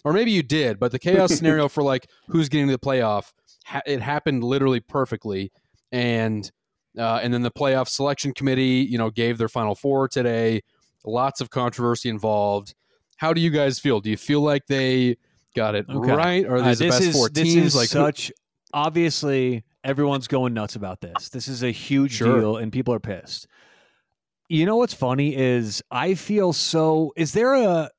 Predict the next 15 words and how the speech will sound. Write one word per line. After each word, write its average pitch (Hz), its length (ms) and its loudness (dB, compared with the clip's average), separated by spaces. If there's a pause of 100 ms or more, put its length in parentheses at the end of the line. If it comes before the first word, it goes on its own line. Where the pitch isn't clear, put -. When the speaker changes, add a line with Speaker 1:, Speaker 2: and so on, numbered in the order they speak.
Speaker 3:
you 180 120 0
know, 196 140 -2
I'm 180 120 -2
not 240 140 0
a 214 60 0
big, 170 160 2
like, 151 160 -2
Marvel 127 560 -2
guy 135 380 0
or, 135 100 0
like, 123 220 -2
a 117 80 -4
big 120 200 -4
Spider-Man 120 580 -4
guy. 120 260 -4